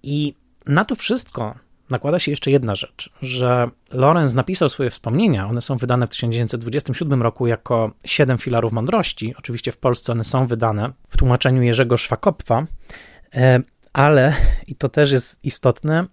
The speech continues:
i zaraz wam opowiem o <laughs> historii filmu. Dzisiaj nie będzie krótkiego odcinka.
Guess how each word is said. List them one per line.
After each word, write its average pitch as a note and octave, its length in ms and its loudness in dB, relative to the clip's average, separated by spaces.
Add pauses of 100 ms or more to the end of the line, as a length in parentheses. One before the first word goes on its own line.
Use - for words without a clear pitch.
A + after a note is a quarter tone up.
(120)
i B2+ 60 -2
zaraz A#2+ 340 0
wam B2 160 0
opowiem A#2+ 400 -2
o A#2+ 160 0 (180)
<laughs> - 160 -10
historii - 400 -2
filmu. B2 460 -2
Dzisiaj D#3+ 320 -2
nie C#3+ 100 0
będzie C#3+ 240 0
krótkiego A2+ 380 -6
odcinka. A#2 440 -4